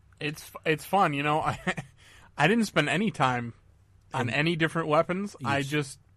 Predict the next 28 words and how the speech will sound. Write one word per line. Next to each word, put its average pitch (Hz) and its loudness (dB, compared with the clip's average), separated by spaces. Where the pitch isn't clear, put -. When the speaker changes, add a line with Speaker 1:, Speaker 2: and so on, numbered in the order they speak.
Speaker 1:
picked 170 0
longsword, 160 0
and 151 2
that's 131 0
Speaker 2:
Okay. - -2
Speaker 1:
all 139 4
I've 131 2
used. 135 -2
Speaker 2:
Nice. 127 -12
Speaker 1:
Um, 135 2
I 165 2
do 240 6
wanna 160 6
test 156 -2
the 135 2
other 123 2
ones 117 -6
out 123 0
now 127 0
that 123 -4
you're 123 -8
talking 123 -4
about 120 -2
it. - 4
I 139 4
really 180 2
should 113 -10
have. 95 -10